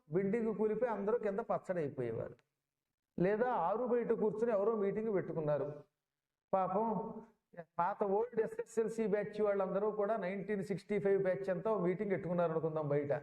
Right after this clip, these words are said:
ఈ పర్వతాలకు రెక్కలు ఉండొచ్చి దాని మీద ఢామ్మని వాలితే వీళ్ళు ఏమైపోతారు? కింద కారప్పొడి గ్రైండర్లో వేసిన చట్నీ, ఇడ్లీలోకి చేసిన అల్లం చట్నీ, లేదా గోంగూర పచ్చడి, దిక్పాల దెబ్బకాయ పచ్చడి, దెబ్బకాయ పచ్చడి అయిపోయేవారు.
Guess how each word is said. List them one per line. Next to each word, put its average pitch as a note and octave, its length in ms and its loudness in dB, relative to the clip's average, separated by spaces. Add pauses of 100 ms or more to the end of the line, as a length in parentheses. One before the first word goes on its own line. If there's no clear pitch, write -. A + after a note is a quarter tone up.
(500)
ఈ G3+ 100 2
పర్వతాలకు A3+ 580 0
రెక్కలు A3+ 260 0
ఉండొచ్చి A3+ 340 0
దాని G3+ 280 0
మీద A#3 120 2
ఢామ్మని A3 420 -2
వాలితే A3 280 0
వీళ్ళు G#3+ 200 0
ఏమైపోతారు? A#3+ 480 0
కింద A#3 180 0 (1000)
కారప్పొడి A3+ 600 0 (160)
గ్రైండర్లో G#3+ 500 2
వేసిన A#3+ 320 2
చట్నీ, A#3 400 -2
ఇడ్లీలోకి A3+ 760 2
చేసిన A3+ 280 0
అల్లం G#3 320 0
చట్నీ, B3+ 540 -2
లేదా G#3 260 2
గోంగూర A3+ 500 2
పచ్చడి, B3 520 -2
దిక్పాల G3+ 520 -2
దెబ్బకాయ G3 360 0
పచ్చడి, A#3 300 0
దెబ్బకాయ G#3 340 2
పచ్చడి G3+ 280 2
అయిపోయేవారు. D3+ 560 0